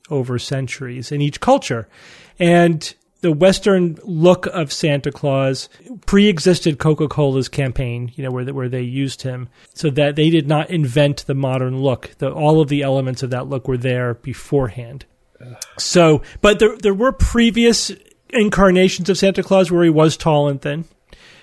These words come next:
He, some, sometimes he didn't have a beard. There's lots of different inspirations for him. It, the more I read into it, the more, you know, multifarious it was. It's like, yeah, there was Saint Nicholas, then there was this guy from Turkey, and, but there were other inspirations as well. So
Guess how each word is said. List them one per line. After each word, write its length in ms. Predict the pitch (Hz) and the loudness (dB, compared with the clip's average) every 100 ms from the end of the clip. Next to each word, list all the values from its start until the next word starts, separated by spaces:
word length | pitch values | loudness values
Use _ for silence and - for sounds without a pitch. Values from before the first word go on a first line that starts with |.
| _ | _
He, 220 | 160 185 147 | -14 -12 -2
some, 220 | 180 175 | 2 4
sometimes 500 | 196 202 202 202 196 | 4 2 0 -2 -2
he 80 | 175 | -4
didn't 120 | 170 | -2
have 120 | 170 | -4
a 60 | 156 | -4
beard. 400 | 160 160 170 - - _ - | -4 -4 -4 -8 -18 _ -4
There's 180 | 175 | 0
lots 200 | 208 202 | 2 2
of 100 | 208 | 0
different 260 | 180 196 196 | -4 -4 -6
inspirations 680 | 185 - 147 165 185 214 - | -8 -6 -2 0 -2 -6 -6
for 220 | 214 208 | -4 -2
him. 60 | 214 | -2
It, 240 | 180 175 | -4 -6
the 160 | 160 160 | -6 -2
more 200 | 202 226 | 0 2
I 80 | 190 | 2
read 260 | 165 185 | 2 0
into 260 | 180 185 185 | 0 -4 -6
it, 100 | 170 | -4
the 80 | 151 | -2
more, 460 | 147 156 151 143 - _ _ | 2 4 2 0 -4 _ _
you 140 | 147 | -4
know, 280 | 135 131 127 | -2 -2 -2
multifarious 840 | 147 135 143 127 147 135 143 143 - | -4 -4 -4 -4 -2 0 2 0 -4
it 80 | 147 | -6
was. 260 | 151 147 | -4 -4
It's 200 | 139 - | -8 -8
like, 240 | 143 135 - _ _ - | -8 -8 -12 _ _ -6
yeah, 240 | 226 254 | -2 2
there 120 | 226 196 | 2 2
was 160 | 170 | 0
Saint 200 | 175 139 | -4 -8
Nicholas, 420 | 175 202 202 196 - | -8 -6 -4 -4 -4
then 140 | 156 | -4
there 80 | 160 | -2
was 140 | 151 | -4
this 140 | 139 - | -4 -6
guy 240 | 147 139 | -4 -4
from 260 | 127 127 120 | -6 -10 -14
Turkey, 560 | - 196 180 190 180 156 | -6 -6 -4 -6 -6 -6
and, 220 | 127 120 _ - - | -6 -12 _ -16 -10
but 160 | 147 | -6
there 100 | 151 | -4
were 160 | 135 135 | -4 -2
other 360 | 180 185 185 | 0 4 4
inspirations 760 | 185 175 - 170 165 160 156 139 | 2 0 -4 -4 -2 -2 -6 -8
as 120 | 123 | -6
well. 280 | 151 143 131 | -4 -2 -4
So 400 | - 139 135 | -4 -6 -6